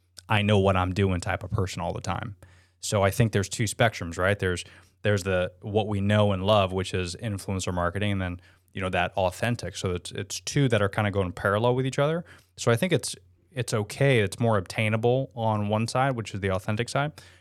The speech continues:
but it doesn't mean that one's better than the other. It just means now you have two options. So when people are putting out content, I think they're putting the pressure on themselves, like, "I have to get to a hundred thousand, I have to get to five hundred thousand." Like,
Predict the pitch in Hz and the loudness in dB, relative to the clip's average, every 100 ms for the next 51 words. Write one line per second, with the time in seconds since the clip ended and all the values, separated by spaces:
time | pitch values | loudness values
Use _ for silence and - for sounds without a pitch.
0 | _ - 120 104 120 117 113 107 104 101 | _ 2 4 4 4 4 4 4 2 0
1 | 101 107 107 98 95 104 95 87 90 123 | 0 2 2 2 2 2 2 -2 2 4
2 | 107 90 90 - _ _ _ _ _ - | 4 0 -2 -8 _ _ _ _ _ -8
3 | 120 117 113 107 92 110 104 92 113 104 | -2 0 2 0 2 4 4 2 2 2
4 | 143 - - - - _ _ - - 113 | 0 -6 -14 -14 -16 _ _ -10 -2 2
5 | 101 98 113 104 127 117 101 - 113 104 | 2 2 0 0 0 2 2 2 0 -2
6 | - - 151 147 107 95 - 123 98 - | -4 -2 -2 0 0 -2 -2 -2 -2 0
7 | 143 156 117 - 98 - 101 92 90 - | 2 4 2 0 -4 0 -2 0 -4 -2
8 | 98 92 87 - - - _ - 107 127 | -2 -2 -4 -6 -16 -20 _ -6 0 0
9 | 123 120 107 107 92 92 87 90 82 85 | 0 -2 -2 -2 -2 0 0 -2 -2 -4
10 | 90 135 139 101 98 95 92 90 85 87 | 0 2 2 -2 -6 -2 -2 -2 -2 -2
11 | 85 87 90 | -2 -4 -4